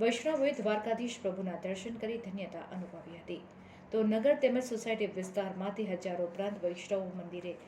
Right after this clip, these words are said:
આવીને ધૂળેટીના દર્શનનો અમૂલ્ય લાભો લીધો હતો. ટાવર પાસે આવેલ ઝારોલા વાગા વિસ્તારમાં મંદિર પાસેના ચોગાનમાં ધૂળેટી નિમિત્તે ભવ્ય આયોજન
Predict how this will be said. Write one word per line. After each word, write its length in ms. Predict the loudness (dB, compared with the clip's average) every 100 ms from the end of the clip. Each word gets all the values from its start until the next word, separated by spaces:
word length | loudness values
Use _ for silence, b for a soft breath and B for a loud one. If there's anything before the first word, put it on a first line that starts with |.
| B B B
આવીને 420 | 0 2 2 -2 0
ધૂળેટીના 540 | 2 2 0 0 0 -2
દર્શનનો 400 | -4 -4 -10 -10 -2
અમૂલ્ય 360 | -2 0 -2 -2 -2
લાભો 260 | -2 -4 -6
લીધો 180 | -10 -14
હતો. 180 | -8 -8 -8 -16 -20 B B B B
ટાવર 300 | 2 4 4 6
પાસે 240 | 4 4
આવેલ 260 | 2 4 4
ઝારોલા 360 | 4 2 0 0
વાગા 320 | 0 2 0 0
વિસ્તારમાં 680 | -4 0 0 0 -2 -6 -12 B B 0
મંદિર 280 | 4 8 8
પાસેના 440 | 8 6 2 -2 2
ચોગાનમાં 680 | 2 2 0 -2 -2 -2 -2
ધૂળેટી 360 | -2 -2 -4 -6
નિમિત્તે 340 | -4 -6 -2 -2 0
ભવ્ય 240 | -2 -2
આયોજન 480 | -4 -4 -4 -4 -8